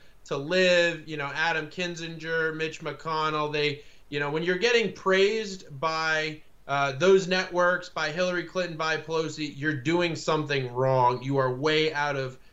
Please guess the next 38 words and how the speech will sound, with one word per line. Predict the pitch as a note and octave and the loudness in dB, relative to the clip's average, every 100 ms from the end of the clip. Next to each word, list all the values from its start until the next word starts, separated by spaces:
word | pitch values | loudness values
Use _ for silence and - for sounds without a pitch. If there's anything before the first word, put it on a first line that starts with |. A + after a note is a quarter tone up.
| - - | -20 -8
touch | - F3+ C#3+ - C3 | 0 0 0 -8 -14
with | C3+ D#3+ D#3 | -10 -10 -12
the | C#3 | -14
G | B2+ C3+ C#3 | -14 -12 -10
O | C3 | -10
P | C3 C#3 | -12 -14
base. | B2 C3+ C3 - | -10 -8 -8 -6
So | C#3 B2 - - | -6 -8 -14 -4
I'm | E3+ F3 | 0 0
sure, | E3+ A3+ A3 G#3+ F#3 - - | 0 0 2 2 0 -6 -12
uh, | E3 D#3+ D3 C3+ | -6 -6 -6 -4
Daddy | F#3 F#3+ F#3+ F#3+ E3+ | -2 -2 -2 -6 -8
will | E3+ E3 | -6 -6
continue | E3 E3 - G#3 G3 F#3+ F#3 F#3 - - | -8 -12 -6 -4 0 0 0 -4 -12 -8
to | F3+ | -4
open | F3 F#3 F#3 | -2 -2 -2
up | F3 D#3 C3+ | -4 -4 -4
jobs | E3+ F3 F3 D#3 - - | 0 2 0 -2 -12 -12
for | E3+ D3+ | -6 -6
her. | D3+ G3 G3+ G3 F#3+ - - - | -2 2 4 4 2 -6 -20 -8
Uh, | C#3 C#3 C#3 | -4 -2 -2
Daddy | F3+ F#3 F#3 | 0 0 -2
couldn't | - F3 E3 | -6 -8 -8
save | F3 E3 | -8 -8
her | D#3 | -8
this | C#3 D3+ F3+ - | -8 -6 -6 -8
time, | D3 C#3 C3+ B2+ C3 - - - | -8 -4 -2 -4 -8 -16 -14 -4
but, | C3+ C3+ - | -2 -2 -4
uh, | C3 C3 C3+ | -6 -4 -4
looks | D#3+ D#3+ | -6 -4
like | C#3 | -4
America | C3+ C#3 D3+ D3 C#3+ | -4 -2 0 0 -2
will | C3 B2 | -6 -6
be | A#2+ | -8
saved | - B2 A#2 A2+ | -8 -8 -8 -10
in | A2 | -10
the | G#2+ | -10
end. | F#2 D2+ | -10 -12